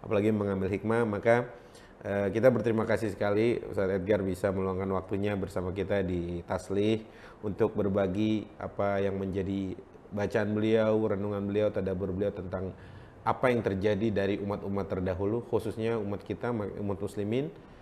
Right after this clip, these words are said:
dan apa yang menjadi pelajaran, yang apa yang kita bisa ambil dari mereka, baik kemenangannya,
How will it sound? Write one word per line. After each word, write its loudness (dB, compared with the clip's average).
dan 0
apa 4
yang 2
menjadi 2
pelajaran, 2
yang -2
apa 0
yang 0
kita -2
bisa -2
ambil -2
dari 0
mereka, -2
baik -2
kemenangannya, 0